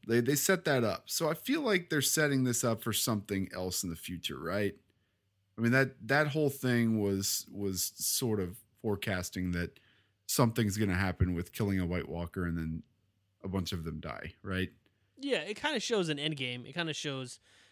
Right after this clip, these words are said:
Speaker 2: you know, the show can end if Jon kills the Night King.
Speaker 1: I feel like that's exa-, yeah, it's exactly what it was trying to show. And that was a big deal. And then obviously Dany learned that too, and she pledged that she was gonna kill the Night King and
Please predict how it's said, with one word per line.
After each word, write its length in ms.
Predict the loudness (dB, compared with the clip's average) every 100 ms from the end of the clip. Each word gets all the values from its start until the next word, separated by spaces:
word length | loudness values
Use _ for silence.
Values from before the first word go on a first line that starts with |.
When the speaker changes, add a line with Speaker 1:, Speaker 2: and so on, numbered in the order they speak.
| _
Speaker 2:
you 80 | -8
know, 140 | -8
the 160 | -6 -6
show 260 | -2 -4
can 280 | -2 -4 -4
end 280 | -6 -8 -8
if 100 | -12
Jon 300 | -12 -10 -10
kills 280 | -12 -14 -14
the 100 | -18
Night 220 | -18 -16
King. 300 | -18 -20 -20 _ _
Speaker 1:
I 20 |
feel 160 | 2 6
like 160 | 6 6
that's 240 | 4 4
exa-, 240 | 0 0
yeah, 140 | 2 4
it's 220 | 2 0
exactly 340 | 0 0 2
what 100 | 0
it 40 | 0
was 120 | -2
trying 180 | -4 -6
to 60 |
show. 320 | -8 -10 -12 -12 6
And 80 |
that 100 | 8
was 100 | 10
a 60 | 8
big 280 | 8 6 6
deal. 320 | -2 -4 -10 -14 _ _ _ 0
And 140 | 4
then 120 | 6
obviously 500 | 6 6 2 2 2
Dany 560 | 2 2 2 2 0 -2 -8
learned 360 | -2 0 2
that 180 | 0 -2
too, 280 | 2 4 4
and 140 | 2
she 260 | 0 -2 -6 -8
pledged 400 | -4 -2 -2 -6
that 100 | -8
she 100 | -6
was 100 | -8
gonna 180 | -8 -12
kill 240 | -10 -10 -8
the 60 |
Night 300 | -4 -2 -2
King 320 | -2 -2 0
and 180 | -2 -6